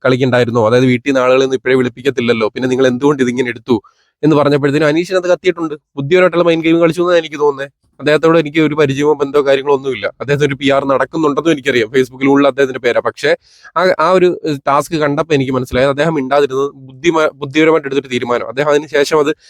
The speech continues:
എക്സ്പ്ലെയിൻ ചെയ്യുന്നുണ്ട്. ഇനിയിപ്പം ആര്യൻ, ഏഹ്, ജിസയിൽ വരുമ്പോഴത്തേക്കിനും ജിസയിലിനെ മൊട്ടയടിക്കേണ്ടത്. അപ്പൊ ആ സമയത്ത് അനീഷ് പറഞ്ഞൊരു പെൺകുട്ടിയെ കൊണ്ട്, ഏഹ്, ഏഹ്, ആര്യൻ പറഞ്ഞൊരു പെൺകുട്ടിയെ കൊണ്ട് എങ്ങനെ മൊട്ടയടിപ്പിക്കും? മൊട്ട എന്തുകൊണ്ട്? വൈ, അവിടെ പെണ്ണോ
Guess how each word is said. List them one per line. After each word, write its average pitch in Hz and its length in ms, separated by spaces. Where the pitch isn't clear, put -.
എക്സ്പ്ലെയിൻ 180 300
ചെയ്യുന്നുണ്ട്. 151 340
ഇനിയിപ്പം 180 320
ആര്യൻ, 180 380
ഏഹ്, 139 260
ജിസയിൽ 160 320
വരുമ്പോഴത്തേക്കിനും 135 600
ജിസയിലിനെ 151 320
മൊട്ടയടിക്കേണ്ടത്. 120 640
അപ്പൊ 170 120
ആ 170 100
സമയത്ത് 190 500
അനീഷ് 165 300
പറഞ്ഞൊരു 165 240
പെൺകുട്ടിയെ 165 400
കൊണ്ട്, 175 220
ഏഹ്, 143 260
ഏഹ്, 143 100
ആര്യൻ 147 220
പറഞ്ഞൊരു 151 160
പെൺകുട്ടിയെ 147 320
കൊണ്ട് 160 160
എങ്ങനെ 170 180
മൊട്ടയടിപ്പിക്കും? 156 500
മൊട്ട 151 120
എന്തുകൊണ്ട്? 165 680
വൈ, 143 280
അവിടെ 135 160
പെണ്ണോ 151 280